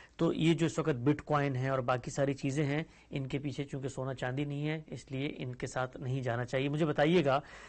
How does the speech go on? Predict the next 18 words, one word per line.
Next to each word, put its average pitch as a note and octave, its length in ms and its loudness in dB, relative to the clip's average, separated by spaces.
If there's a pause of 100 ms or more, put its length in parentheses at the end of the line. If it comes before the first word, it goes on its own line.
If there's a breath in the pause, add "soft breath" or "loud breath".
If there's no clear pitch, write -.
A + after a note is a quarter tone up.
(120 loud breath)
کہ E3 100 2
اسلام C#3+ 500 2
نے D3+ 320 0 (100)
کسی D#3 220 -4
چیز - 380 -4
کے D#3+ 120 -2
اندر D3+ 220 0 (100)
قوت D3+ 400 0
خرید D3 320 2
موجود B2+ 480 0
ہے، B2+ 200 2 (380)
وہ C#3+ 80 -4
کموڈٹی C3+ 480 0
بننے C#3 280 -2
کی C#3 160 -4
حیثیت B2 260 -6
رکھتی C#3+ 380 0
ہے، C#3+ 120 4